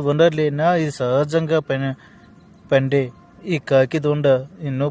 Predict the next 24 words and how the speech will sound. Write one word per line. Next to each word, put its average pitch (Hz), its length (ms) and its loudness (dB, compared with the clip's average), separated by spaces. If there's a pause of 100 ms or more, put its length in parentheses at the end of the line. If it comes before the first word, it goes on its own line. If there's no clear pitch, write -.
పోషకాలు 143 460 -2
కలిగి 143 300 -2
ఉంటుంది. 127 340 -6 (100)
ఆయుర్వేద 143 380 0 (100)
పోషకాలు 147 380 -4
ఇందులో 131 200 -2 (100)
ఉంటాయి. 120 260 -10 (720)
ఈ - 20 2 (140)
కాకి 139 320 4
దొండని 156 440 2
మొక్కల 139 380 -2
నుంచి, 151 260 -2 (140)
వేర్ల 139 320 2
నుంచి 139 200 -8 (120)
తీసి 143 260 -6 (100)
ఆయుర్వేద 135 400 -2 (140)
మందులు 135 300 -2
కూడా 147 220 2
తయారు 135 280 0
చేస్తూ 143 280 -4 (120)
ఉంటారు. 127 280 -8 (2000)
కాకపోతే 147 480 2 (100)
వీటిని 139 340 -2 (120)
ఉండే 135 200 2